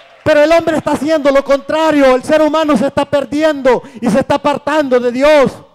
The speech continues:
Es la naturaleza de nosotros, los seres humanos, que vamos de continuamente al mal. Pero vino uno, hermano, para rescatar y salvar todo aquello que se había perdido. Y ese es Cristo Jesús.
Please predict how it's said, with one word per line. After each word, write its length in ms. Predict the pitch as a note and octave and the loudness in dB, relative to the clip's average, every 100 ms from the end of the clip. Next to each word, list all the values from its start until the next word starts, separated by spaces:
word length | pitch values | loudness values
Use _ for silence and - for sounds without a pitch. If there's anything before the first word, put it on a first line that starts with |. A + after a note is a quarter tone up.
| _ _ _ _ - | _ _ _ _ -10
Es 120 | C#4 | -6
la 80 | D4+ | -4
naturaleza 680 | D#4 D4 D4 C#4 D4 C4 | -4 0 0 2 0 0
de 100 | B3 | -2
nosotros, 460 | B3+ A#3+ C#4+ D4 B3+ | -2 0 0 0 -2
los 100 | B3 | -4
seres 220 | C#4 C4+ | -2 -2
humanos, 500 | B3+ B3 C#4+ B3 G#3 - - - | -4 -4 -6 -6 -8 -10 -18 -6
que 80 | |
vamos 300 | A#3+ D4 D4 | -4 -2 -2
de 100 | C4+ | -2
continuamente 840 | C4 C#4 B3+ C#4 C#4 C4 C4+ C4+ C#4 | -2 -4 -6 -4 -2 -2 -4 -6 -4
al 120 | C4+ | -2
mal. 320 | A#3+ C#4+ B3+ A3 D4+ B3+ | 0 0 0 -4 -12 -6
Pero 200 | B3+ B3+ | -2 0
vino 240 | D4 C#4 | -2 0
uno, 320 | C#4 D4+ C#4 | 0 0 0
hermano, 360 | C#4 C4 C#4+ C4+ | -2 -2 -2 -2
para 240 | C4 C4+ | -2 -2
rescatar 800 | C4 C4 - B3+ B3 C#4 C#4+ B3+ A#3+ D#4+ | 0 -2 -2 -6 -4 0 0 0 -4 -8
y 120 | A3+ B3 | -4 -2
salvar 540 | C4+ B3 A#3 D4 C#4 | 0 -2 0 0 2
todo 180 | C#4 C#4 | 2 2
aquello 320 | C4 C4+ C4+ | 2 2 2
que 80 | B3 | 0
se 120 | B3 | -2
había 200 | C4 C4+ | 0 0
perdido. 600 | C4+ B3+ A3 B3 A3+ F#3+ - C#4+ C4 | 0 -2 -2 -2 -2 -4 -8 -20 -10
Y 180 | A#3+ A#3+ | -6 -2
ese 200 | C4 B3+ | -2 -2
es 120 | A#3+ | -4
Cristo 460 | - C4 A#3 - G#3 | -4 -2 -2 -2 0
Jesús. 480 | A#3 G3+ A#3 G#3+ | 0 0 0 0